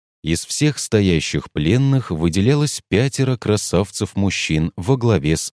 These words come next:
Авелом. Наконец, из главного дворца вышел один из заместителей правителя государства.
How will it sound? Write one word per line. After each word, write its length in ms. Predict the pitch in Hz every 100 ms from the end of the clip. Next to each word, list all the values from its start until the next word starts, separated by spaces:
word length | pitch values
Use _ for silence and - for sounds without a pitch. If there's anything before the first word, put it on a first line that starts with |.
| -
Авелом. 640 | 80 67 67 65 62 57 _ _ _ _ _ _ _ _
Наконец, 760 | 85 78 73 73 73 98 - -
из 220 | 95 82
главного 520 | - 87 139 123 101 85
дворца 640 | 78 69 - - 95 113
вышел 500 | 76 95 139 143 139
один 360 | 110 90 104 151
из 80 | 131
заместителей 800 | 117 123 110 - 110 120 110 110
правителя 680 | - 98 78 80 - 80 78
государства. 960 | 80 - 80 76 69 - - 69 60